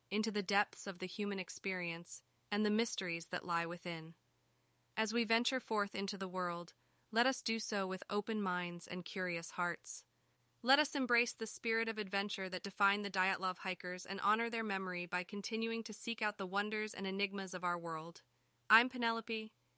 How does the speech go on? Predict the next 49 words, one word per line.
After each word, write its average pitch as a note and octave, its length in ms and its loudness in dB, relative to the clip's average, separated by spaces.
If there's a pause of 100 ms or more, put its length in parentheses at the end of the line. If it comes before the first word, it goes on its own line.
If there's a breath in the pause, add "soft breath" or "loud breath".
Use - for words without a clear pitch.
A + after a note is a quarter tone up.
(120)
and G#3+ 100 2
this A3+ 140 2
has A#3 100 -6
been G#3 160 -2
Chasing G3+ 400 -2
Rabbits. E3 560 -4 (580)
Until A#3+ 260 2
next C4+ 260 2
time, A3 240 0
stay A#3+ 240 0
curious A3 560 -4
and G#3 140 -4
happy G#3+ 320 0
exploring. F#3 720 -4 (480)
Whether A#3 280 8
it's A#3 140 2
unraveling A#3+ 560 4
the A#3+ 60 2
mysteries A3+ 460 0
of G3 120 -6
the F#3+ 80 -2
past A#3 640 0
or G#3+ 120 2
delving A3 420 2
into G#3+ 200 -2
the G3+ 120 -4
unknowns G3+ 460 -2
of F#3+ 80 -6
the F#3 100 -4
future, F3+ 540 -6 (400)
I'll A#3 140 8
be C4 160 2
here B3 180 2
to B3 80 4
guide G#3 320 4
you G3 140 -2
on F#3+ 100 2
this G3 180 -4
exciting G#3+ 580 2
journey F#3+ 340 0
of F3 80 -6
discovery. E3 640 -4 (460)
So A#3+ 260 4
join B3+ 340 4
me B3+ 160 2
as A3 160 0
we A3+ 100 -4
chase - 360 -2
rabbits, G#3+ 500 2